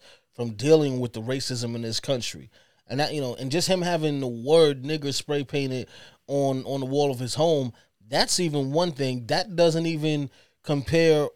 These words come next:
if we're talking about <laughs> the different levels of racism in this country, to an actual N B A player in, uh, in Sterling Brown, who was assaulted by police officers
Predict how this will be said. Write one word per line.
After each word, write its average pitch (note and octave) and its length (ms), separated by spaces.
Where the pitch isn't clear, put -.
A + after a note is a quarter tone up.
if D3 200
we're D3 100
talking D#3 300
about C#3+ 300
<laughs> - 140
the - 100
different C3+ 380
levels D3+ 340
of C3 80
racism C#3+ 460
in C#3+ 80
this C#3 160
country, D3+ 520
to D3+ 380
an C#3 120
actual E3+ 800
N F3 120
B D#3+ 140
A F3+ 120
player D#3+ 360
in, C#3 240
uh, C3+ 300
in C#3 100
Sterling D3+ 460
Brown, C#3+ 480
who D#3+ 400
was D3 180
assaulted C#3+ 720
by E3 180
police F#3 380
officers D#3 720